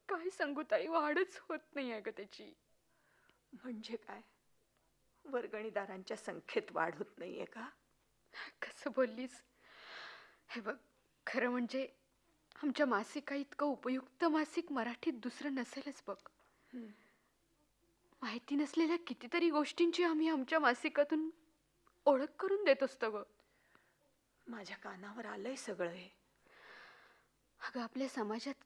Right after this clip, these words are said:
Speaker 1: किती चुकीच्या समजुती आहेत.
Speaker 2: हो ना.
Speaker 1: काही मोठ्या लोकांनी बघ या बाबतीत वेड्यासारखी विधानं केली आहेत ग. आणि या सगळ्यावर हे समाज स्वास्थ्यातून टीका करतात.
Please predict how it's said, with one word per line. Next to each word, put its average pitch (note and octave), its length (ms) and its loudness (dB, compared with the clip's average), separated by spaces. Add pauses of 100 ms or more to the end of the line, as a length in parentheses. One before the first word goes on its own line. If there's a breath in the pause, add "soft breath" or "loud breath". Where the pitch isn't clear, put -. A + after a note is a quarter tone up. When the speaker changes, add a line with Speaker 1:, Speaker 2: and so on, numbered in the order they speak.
Speaker 1:
किती C#4 200 -8 (140)
चुकीच्या C4 400 -6
समजुती G#3+ 540 -4
आहेत. G3 120 -8 (240)
Speaker 2:
हो A3+ 180 -8
ना. F#3+ 100 -14 (160)
Speaker 1:
काही C4+ 140 8
मोठ्या A#3+ 360 2
लोकांनी B3+ 380 4
बघ C4+ 160 4 (180)
या C4+ 140 -2
बाबतीत C#4 420 -4
वेड्यासारखी C4 680 2
विधानं B3 400 -2
केली A3 180 -4
आहेत A3 260 -8
ग. A3 80 -8 (840 soft breath)
आणि G#3+ 180 -6
या A#3+ 60 -6
सगळ्यावर C4 640 -2 (460)
हे C#4 140 -4
समाज A3 320 -2
स्वास्थ्यातून B3 580 -6
टीका G#3+ 320 -6
करतात. G#3 360 -8